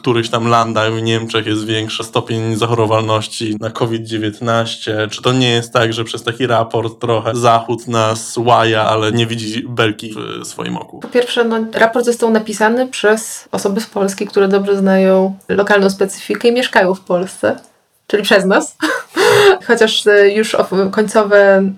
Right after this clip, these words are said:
Speaker 2: oceny były wystawiane nie przez nas, tylko przez, e, ekspertów Freedom House. To jest, e, amerykański niezależny think tank, e, organizacja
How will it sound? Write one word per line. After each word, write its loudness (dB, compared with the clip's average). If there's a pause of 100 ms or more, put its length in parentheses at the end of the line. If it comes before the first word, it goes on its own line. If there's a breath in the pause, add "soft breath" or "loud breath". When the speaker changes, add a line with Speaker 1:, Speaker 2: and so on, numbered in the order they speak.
(100)
Speaker 2:
oceny 2 (260 loud breath)
były 6
wystawiane 4 (240)
nie 4
przez 2
nas, 0
tylko -2
przez, -2
e, 0
ekspertów -2
Freedom 2
House. 0 (220)
To 4
jest, -2
e, 0
amerykański 0
niezależny 2 (340 loud breath)
think 2
tank, 2
e, 2
organizacja 0